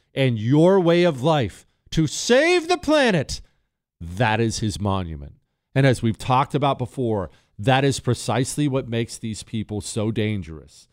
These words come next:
If they knew they were evil, if they knew they were the bad guys,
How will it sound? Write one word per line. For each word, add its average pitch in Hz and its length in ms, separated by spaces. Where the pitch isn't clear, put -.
If 151 180
they 147 220
knew 170 300
they 165 180
were 139 160
evil, 143 560
if 135 160
they 143 180
knew 175 300
they 180 160
were 143 140
the 107 100
bad 123 340
guys, 82 480